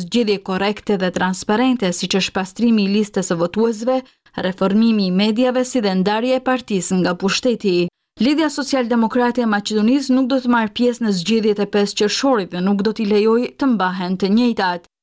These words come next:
"Në Maqedoni janë të mundura vetëm zgjedhje të rregullta me listë të pastër votuese dhe media të lira", ka nënvizuar lideri i L S D M Zoran Zaev gjatë takimit me ambasadorin e Holandës në Maqedoni, Wouter Plomb,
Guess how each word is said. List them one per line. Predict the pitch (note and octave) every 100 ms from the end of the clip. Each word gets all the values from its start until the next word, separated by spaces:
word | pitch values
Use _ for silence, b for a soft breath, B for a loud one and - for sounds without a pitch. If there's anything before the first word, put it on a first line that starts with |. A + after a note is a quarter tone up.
| _ G#3
"Në |
Maqedoni | G#3 G#3+ A3+ B3 C4 C#4
janë | C4+ B3+
të |
mundura | A#3+ B3+ B3+ B3+ A#3
vetëm | B3 B3+ A3+
zgjedhje | F3 A#3+ A#3 A3
të | A3+
rregullta | B3+ C4+ F#3 F3 F3+ F3+
me | F#3
listë | G3+ A3+ - G#3+
të | G3+ F3+
pastër | G#3 G#3+ - G3+
votuese | F3+ F#3 - B3 B3+ C4 C#4 B B _
dhe | G#3+ B3 C#4
media | G#3 F3 F3 F#3+
të | F#3 F#3+
lira", | A3 A#3+ F#3+ F3+ - B _
ka | B3+
nënvizuar | G#3+ F#3+ F#3 F#3 G#3+ B3+ C4
lideri | G#3+ B3 A3 G3+ F3+
i | F3+
L | F#3+
S | -
D | F#3
M | F#3+ A#3 B3+
Zoran | F#3 F3+ E3+ F3+
Zaev | F#3 G3+ G#3+ A#3+
gjatë | A3 C4+
takimit | C#4 C4 B3+ A3 F#3+
me | G3+ G#3
ambasadorin | A3+ A#3+ B3 G#3+ G3 F#3 F#3
e |
Holandës | F3+ F#3 F#3 G#3 G3+ F#3 -
në | F3+
Maqedoni, | E3+ E3+ F3+ F#3 A3 C4 C4 B -
Wouter | G3 G3 F#3 F#3 F#3+ F#3 F#3
Plomb, | - B3 G3+ F#3